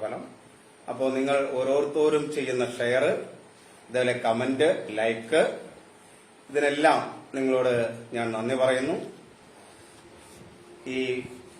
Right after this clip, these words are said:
വർഷത്തിലും ഈ ചിങ്ങം മുതലുള്ള വർഷക്കാലവും തുടർന്നും എനിക്ക് നിങ്ങളുടെ ഈ സഹകരണം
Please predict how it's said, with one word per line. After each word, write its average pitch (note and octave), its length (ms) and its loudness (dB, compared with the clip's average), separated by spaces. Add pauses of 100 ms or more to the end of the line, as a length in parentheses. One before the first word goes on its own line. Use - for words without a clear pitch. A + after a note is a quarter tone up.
(400)
വർഷത്തിലും C3 640 -4 (100)
ഈ - 20 -4 (200)
ചിങ്ങം C3 240 -2
മുതലുള്ള C3+ 380 2
വർഷക്കാലവും C3 680 2 (1900)
തുടർന്നും E3 380 6 (120)
എനിക്ക് D3+ 280 0
നിങ്ങളുടെ C#3+ 260 2
ഈ C#3+ 180 2
സഹകരണം C3 760 0